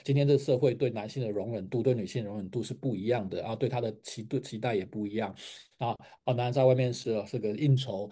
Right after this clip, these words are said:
啊，女人就是一定要相夫教子。那不管怎么样，他这个这么几千年上的洗脑之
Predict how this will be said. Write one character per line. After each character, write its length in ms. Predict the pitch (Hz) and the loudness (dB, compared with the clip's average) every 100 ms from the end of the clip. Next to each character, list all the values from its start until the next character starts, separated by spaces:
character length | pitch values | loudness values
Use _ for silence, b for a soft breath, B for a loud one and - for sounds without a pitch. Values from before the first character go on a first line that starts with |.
| B | B
啊， 100 | 147 | 0
女 100 | 135 | 2
人 120 | 104 107 | 2 2
就 120 | 127 | 0
是 180 | 127 120 | 0 -4
一 80 | |
定 100 | 120 | 0
要 140 | 123 117 | 0 0
相 240 | 117 117 | -2 -4
夫 140 | 113 113 | -4 -2
教 200 | 135 104 | 0 0
子。 200 | - - - - _ _ | -4 -14 -16 -20 _ _
那 140 | - 135 - | 0 0 0
不 140 | - 190 | 6 6
管 240 | 139 120 | 6 2
怎 180 | 131 104 | 0 -2
么 120 | 98 | -2
样， 260 | 120 123 98 | -2 -2 0
他 140 | 131 | -2
这 100 | 131 | 0
个 80 | 127 | -2
这 180 | - 180 | 2 4
么 140 | 151 | 4
几 180 | 127 110 | 2 -2
千 220 | - 135 | 0 0
年 120 | 135 | 0
上 180 | 107 131 | 0 0
的 80 | 110 | -2
洗 200 | - 117 | -4 -2
脑 200 | 123 101 | 0 -2
之 180 | - | -4